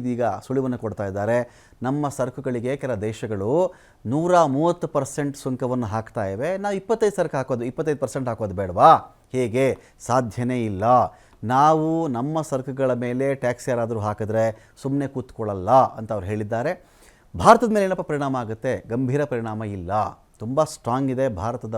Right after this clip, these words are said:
ಉಕ್ಕಿನ ಮಾರುಕಟ್ಟೆ, ಉಕ್ಕಿನಷ್ಟೇ ಗಟ್ಟಿಯಾಗಿದೆ. ಸಣ್ಣ ಪ್ರಮಾಣದಲ್ಲಿ ಮಾತ್ರ ಅಮೆರಿಕಾಗೆ ಉಕ್ಕು ರಫ್ತಾಗ್ತಾ ಇದೆ. ಹದಿನಾಲ್ಕು ಪಾಯಿಂಟ್ ಐದು ಕೋಟಿ ಟನ್ಗಳಷ್ಟು ಉಕ್ಕನ್ನು ಉತ್ಪಾದನೆ ಮಾಡಿದೆ ಭಾರತ. ತೊಂಬತ್ತೈದು ಸಾವಿರ ಟನ್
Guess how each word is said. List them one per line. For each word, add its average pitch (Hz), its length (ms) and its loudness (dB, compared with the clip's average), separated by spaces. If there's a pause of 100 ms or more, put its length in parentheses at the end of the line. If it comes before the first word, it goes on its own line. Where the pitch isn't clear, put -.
ಉಕ್ಕಿನ 117 320 -8
ಮಾರುಕಟ್ಟೆ, 98 420 -4 (380)
ಉಕ್ಕಿನಷ್ಟೇ 190 520 0
ಗಟ್ಟಿಯಾಗಿದೆ. 120 540 -2 (480)
ಸಣ್ಣ 127 260 -2
ಪ್ರಮಾಣದಲ್ಲಿ 143 500 -2 (100)
ಮಾತ್ರ 147 220 -2 (100)
ಅಮೆರಿಕಾಗೆ 131 440 0 (380)
ಉಕ್ಕು - 220 -6
ರಫ್ತಾಗ್ತಾ 113 540 -2
ಇದೆ. 101 140 0 (420)
ಹದಿನಾಲ್ಕು 208 420 4
ಪಾಯಿಂಟ್ 190 260 2
ಐದು 165 140 0 (100)
ಕೋಟಿ 175 320 -2
ಟನ್ಗಳಷ್ಟು 151 520 -2
ಉಕ್ಕನ್ನು 147 320 -4
ಉತ್ಪಾದನೆ 117 400 -2
ಮಾಡಿದೆ 98 260 -4 (100)
ಭಾರತ. 92 240 -8 (540)
ತೊಂಬತ್ತೈದು 170 680 0 (100)
ಸಾವಿರ 151 380 0
ಟನ್ 131 140 -4